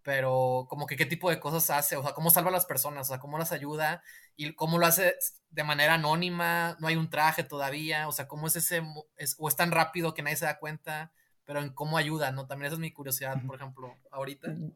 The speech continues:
Speaker 2: Yo en este caso, por ejemplo, lo que percibía para esta primera faceta es que él, él considera que, eh, la manera en la que puede apoyar es tal cual,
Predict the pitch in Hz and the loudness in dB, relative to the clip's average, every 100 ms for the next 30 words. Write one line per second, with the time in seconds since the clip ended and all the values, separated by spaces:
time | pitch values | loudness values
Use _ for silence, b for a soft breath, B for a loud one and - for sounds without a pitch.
0 | _ _ _ - 156 160 175 180 175 180 | _ _ _ -10 -4 8 8 8 4 6
1 | 180 170 180 175 151 147 151 165 156 147 | 8 8 6 4 4 2 4 4 4 0
2 | 139 127 131 127 135 151 151 147 - 156 | 0 0 2 2 2 2 -2 -2 -2 -2
3 | 151 139 131 135 135 147 165 151 127 123 | 0 0 2 0 0 -2 0 -2 -2 -2
4 | 127 127 - 131 120 - 123 123 123 127 | -2 -6 -2 -2 -2 -6 -6 -4 -4 -4
5 | 147 147 139 131 127 131 - 139 123 - | -2 -2 0 2 4 2 0 -2 -2 -4
6 | - - 113 110 107 107 110 120 127 131 | -12 -10 -4 -2 -4 -6 0 4 6 6
7 | 135 147 139 135 135 139 139 135 127 127 | 6 6 2 2 6 6 4 2 4 4
8 | 127 131 135 131 131 127 127 | 2 0 0 4 6 6 2